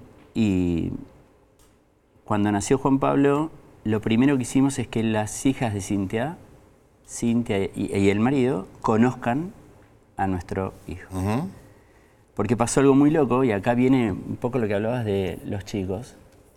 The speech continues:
Speaker 1: Eh, cuando Cintia llega quince días antes del parto, Juan Pablo nace el cuatro de junio, llega a Aeroparque con las tres nenas y el marido,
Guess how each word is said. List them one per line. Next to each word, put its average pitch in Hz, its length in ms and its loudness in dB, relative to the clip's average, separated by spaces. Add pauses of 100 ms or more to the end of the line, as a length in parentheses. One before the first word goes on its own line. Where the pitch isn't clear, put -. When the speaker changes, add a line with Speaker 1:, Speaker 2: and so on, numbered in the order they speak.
(600)
Speaker 1:
Eh, 107 400 -2 (320)
cuando 107 640 0
Cintia 135 560 -2
llega 117 220 0
quince 123 280 -2
días 113 180 0
antes 117 220 0
del 104 120 -2
parto, 117 360 0
Juan 95 160 -6
Pablo 104 180 -2
nace 101 200 -4
el - 80 -4
cuatro 104 220 0
de 101 40 0
junio, 98 380 -4 (840)
llega 120 140 4
a - 40 4
Aeroparque 127 420 2
con 104 100 0
las 98 140 -4
tres 131 220 2
nenas 135 400 2
y - 20 2
el 101 80 0
marido, 135 460 2